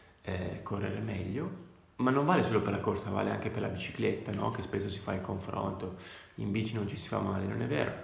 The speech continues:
Andare in bici e fare cose lunghe senza averne le capacità e le possibilità, in maniera non graduale,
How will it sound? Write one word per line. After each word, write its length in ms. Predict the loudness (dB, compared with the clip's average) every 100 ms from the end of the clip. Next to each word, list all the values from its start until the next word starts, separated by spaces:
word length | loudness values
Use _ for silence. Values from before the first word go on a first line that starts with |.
| -12 -14 -14 -16 -18 -8
Andare 320 | -2 2 2
in 100 | 2
bici 420 | 4 2 0 0
e 40 | 0
fare 320 | 2 2 2
cose 280 | 0 0 2
lunghe 680 | 2 2 2 0 -2 -8 -18 -20 -20 -20
senza 500 | -8 -4 0 0 0
averne 340 | -2 -2 -2 -2
le 120 | -2
capacità 500 | -4 -4 -6 -4 -2
e 40 |
le 60 | -2
possibilità, 1000 | -2 -4 -4 -4 -4 -4 -2 -2 -4 -8 -16 -10
in 100 | -4
maniera 340 | -2 0 0 0
non 160 | -2
graduale, 840 | -2 -2 -2 -2 -2 -2 -4 -10